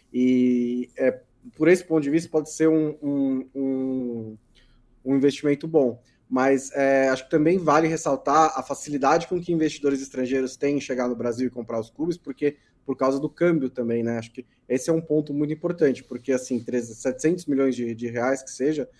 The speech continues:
é, pelo câmbio dá cento e poucos milhões de dólares, né? Que é pra um, pra um, pra um potencial, né, que tem o futebol brasileiro, que, assim, deviam perguntar pra gente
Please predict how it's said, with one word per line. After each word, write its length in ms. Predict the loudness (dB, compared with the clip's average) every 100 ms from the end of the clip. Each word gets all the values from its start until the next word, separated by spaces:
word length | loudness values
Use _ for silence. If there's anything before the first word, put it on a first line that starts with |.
| _ _ -4
é, 180 | -2 0
pelo 240 | 0 0
câmbio 520 | 0 2 2 2 0
dá 440 | 2 2 2 0 -4 _ _
cento 460 | -18 -6 -4 -4
e 40 | -8
poucos 480 | -4 -4 -4 -8 -4
milhões 340 | -2 0 0
de 80 | -2
dólares, 480 | 0 2 2 -2 -6
né? 120 | -6
Que 120 | -4
é 140 | -6 -6 _ _ _ _
pra 100 | 0
um, 260 | 0 0 -4
pra 140 | -2
um, 380 | 0 0 -2 -4 -14 _ _ _ -20 _ _ _ _ _ _
pra 100 | -10
um 60 | -6
potencial, 840 | -4 -2 -4 -2 2 6 6 4
né, 140 | 2
que 100 | -2
tem 260 | -4 -2 -2
o 40 |
futebol 320 | -4 -4 -2 0
brasileiro, 560 | 0 0 4 4 2
que, 420 | -2 -2 -2 -4 -8
assim, 240 | -8 -8
deviam 260 | -6 -4 -4
perguntar 400 | 0 0 0 0
pra 180 | 0 0
gente 460 | 2 0 -4 -14